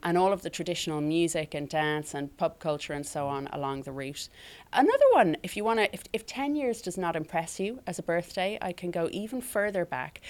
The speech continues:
because it's actually the seven hundred year anniversary of the first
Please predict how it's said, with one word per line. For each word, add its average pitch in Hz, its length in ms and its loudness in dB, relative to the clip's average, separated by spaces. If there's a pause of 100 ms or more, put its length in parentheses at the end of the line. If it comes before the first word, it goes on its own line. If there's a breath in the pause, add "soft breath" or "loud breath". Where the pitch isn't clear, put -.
(300 loud breath)
because 190 260 0
it's 202 140 -6
actually 202 420 -4 (140)
the 202 80 -2
seven 262 420 0
hundred 226 560 -2
year 147 380 -4 (360 soft breath)
anniversary 156 680 -2
of - 140 -8
the - 80 -6
first - 640 2